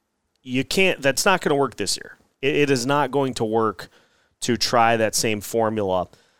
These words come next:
and, uh, and come away with wins here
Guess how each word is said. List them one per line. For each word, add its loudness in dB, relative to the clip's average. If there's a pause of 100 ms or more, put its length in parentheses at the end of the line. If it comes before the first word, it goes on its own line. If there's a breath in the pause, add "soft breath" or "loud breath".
(160 soft breath)
and, -2
uh, 2
and -6
come -4
away 0
with -4
wins -4
here -6